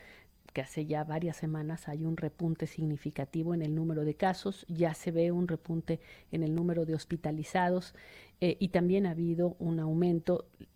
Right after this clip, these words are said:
desde luego moderado comparado a las cifras que veíamos en otros momentos, en el asunto de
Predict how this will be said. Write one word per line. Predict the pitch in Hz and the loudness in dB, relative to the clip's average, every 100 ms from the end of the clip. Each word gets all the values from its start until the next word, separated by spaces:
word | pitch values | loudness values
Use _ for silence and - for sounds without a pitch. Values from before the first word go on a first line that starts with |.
| - - - | -18 -16 -14
desde | - 143 156 | -8 -6 -4
luego | 139 165 170 170 - - - | -2 0 0 0 -2 -4 -6
moderado | 160 156 156 165 180 170 | -4 -2 0 2 2 0
comparado | - 156 151 156 | -4 -4 -2 0
a | |
las | 165 156 | 0 -2
cifras | - 165 156 | -4 -4 -4
que | - 156 | -2 -4
veíamos | 151 156 165 - | -2 -4 -4 -4
en | 165 | -4
otros | 165 185 | -2 -2
momentos, | 208 185 165 190 208 - | 0 0 -2 -2 -4 -2
en | 175 | -2
el | 156 | -2
asunto | 143 - 160 - 160 | -4 -4 -2 0 0
de | 160 160 | 2 0